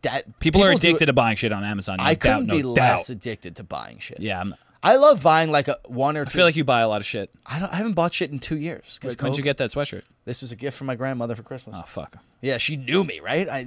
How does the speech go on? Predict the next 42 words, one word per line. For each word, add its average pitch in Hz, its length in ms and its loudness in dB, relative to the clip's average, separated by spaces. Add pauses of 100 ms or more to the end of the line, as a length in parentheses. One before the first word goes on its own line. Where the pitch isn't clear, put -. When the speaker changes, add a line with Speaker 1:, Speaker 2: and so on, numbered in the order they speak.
(120)
Speaker 1:
like, 127 240 -8
"Grandma 117 400 -6
bought 240 160 4
me - 60 4
Speaker 2:
Yeah, - 60 0
Speaker 1:
this 370 160 -4
shit?" 415 240 -4
Speaker 2:
<laughs> - 0 -
your 151 80 2
Speaker 1:
What - 100 4
up, - 60 8
Speaker 2:
grandma's 180 240 6
Speaker 1:
tie-dye 143 480 4
Speaker 2:
swag 127 100 -6
Speaker 1:
sweater? 160 80 4
Speaker 2:
go, 202 240 8
Speaker 1:
Yeah, 135 380 6
Speaker 2:
dude. 151 80 -2
Speaker 1:
she, 156 180 -10 (280)
dude, 156 180 -6
usually 185 300 0
grandma 156 480 2 (300)
misses 147 540 -4
on 120 160 -2
the 113 60 -10
c-, - 60 -16 (120)
apparel. 120 480 0
Speaker 2:
Mm. 101 140 -4 (400)
Speaker 1:
She 156 160 -6
nailed 123 320 -2
it 65 80 -20
last 62 260 -14
year 104 60 -14
with 92 120 -18
this 120 200 -8
one. 131 180 -8
She - 140 -14
got 127 120 -4
me 117 60 -10
some 104 140 -10
nice 104 200 -8
jeans. 131 540 -12